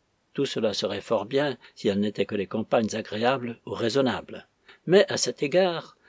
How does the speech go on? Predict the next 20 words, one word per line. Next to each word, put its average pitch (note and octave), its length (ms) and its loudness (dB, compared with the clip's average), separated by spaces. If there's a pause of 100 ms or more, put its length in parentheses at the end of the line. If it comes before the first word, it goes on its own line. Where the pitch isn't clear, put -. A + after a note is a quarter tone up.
(220)
son A2 180 -2
avis D#3+ 240 4
ne G#2+ 100 2
s'accorde B2 440 -2
plus E3+ 260 4
avec A2 240 2
un G#2+ 80 -2
passage C#3+ 600 -4
qu'enfin D3 500 -4
j'ai A#2+ 160 0
le G2+ 100 -4
plaisir A2+ 420 -4
de A2+ 120 -2
citer F3 520 0 (300)
en G2+ 80 -6
l'approuvant C3+ 540 2
de A#2 80 -4
tout F3+ 220 4
mon D3 180 2
cœur. - 500 2